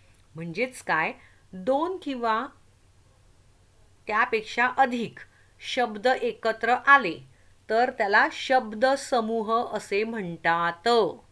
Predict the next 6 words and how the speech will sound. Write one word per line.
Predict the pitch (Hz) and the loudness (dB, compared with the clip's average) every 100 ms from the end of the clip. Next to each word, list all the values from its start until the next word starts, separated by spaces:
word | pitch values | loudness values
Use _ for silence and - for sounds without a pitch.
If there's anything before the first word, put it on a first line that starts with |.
| _ _ _ _ _ _ _ _ _ _ | _ _ _ _ _ _ _ _ _ _
बरोबर? | 156 165 208 294 320 _ _ _ _ _ _ - | -10 -6 -2 -2 -4 _ _ _ _ _ _ -8
तर | 202 | -6
या | 220 160 170 190 247 320 - _ _ _ _ _ - | -6 -6 -2 0 -2 -4 -10 _ _ _ _ _ -20
शब्दसमूहापासून | - - 262 240 226 277 277 - 220 214 185 185 185 180 170 - 190 175 233 330 - _ _ _ _ _ _ | -14 -2 0 0 -2 -2 -2 -4 -4 -4 -2 -2 0 0 -2 -6 -8 -6 -6 -8 -12 _ _ _ _ _ _
तयार | 214 196 202 226 | 0 2 4 2
होणारा | 262 226 196 180 175 180 196 269 | 2 0 0 0 2 4 4 2